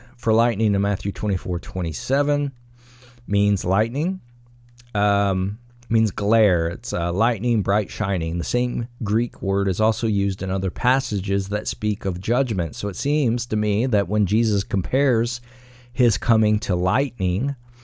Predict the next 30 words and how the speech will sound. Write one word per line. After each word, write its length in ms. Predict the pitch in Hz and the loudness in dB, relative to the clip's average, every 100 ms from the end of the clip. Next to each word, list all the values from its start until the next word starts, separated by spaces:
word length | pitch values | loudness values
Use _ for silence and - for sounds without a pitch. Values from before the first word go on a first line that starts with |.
| - - - | -20 -16 -2
that 180 | 113 - | 0 4
he 160 | 139 | 4
is 120 | 127 | 4
saying 340 | - 104 107 117 | 4 2 2 2
that 120 | 95 | 0
his 180 | 117 - | 0 0
coming 380 | 104 104 113 101 | 0 2 2 2
will 120 | 104 | 2
be 140 | 107 | 0
seen 440 | - - 95 104 107 | 0 0 0 2 0
in 480 | 98 98 104 113 - - | 0 0 0 -4 -12 -4
judgment. 800 | 104 107 110 92 78 - - - - - - - - - - - - - | 2 2 2 -2 -4 -6 -16 -20 -20 -20 -20 -20 -20 -20 -20 -20 -20 -4
So 220 | - 107 | 2 2
the 100 | 104 | 4
next 260 | 104 - | 2 0
verse, 260 | - 98 87 | 0 0 0
twenty-eight, 640 | - 117 110 101 85 - | -2 0 2 2 2 -2
"For 160 | - 95 | -4 0
wherever 500 | 101 104 110 107 104 | 2 0 0 -2 0
the 80 | 101 | -2
carcass 540 | - 123 135 143 - | 0 2 2 0 2
is, 360 | 110 110 104 120 | 2 2 0 -2
that 280 | 104 95 - | -4 -4 -4
there 280 | 101 110 113 | -2 2 2
the 160 | 104 - | 0 -2
eagles 400 | 123 117 113 95 | -2 2 0 2
will 180 | 98 95 | 2 2
be 160 | 101 | 2
gathered 420 | 92 87 87 85 | 0 0 0 -2
together." 560 | - 95 107 87 78 | -4 0 0 0 -2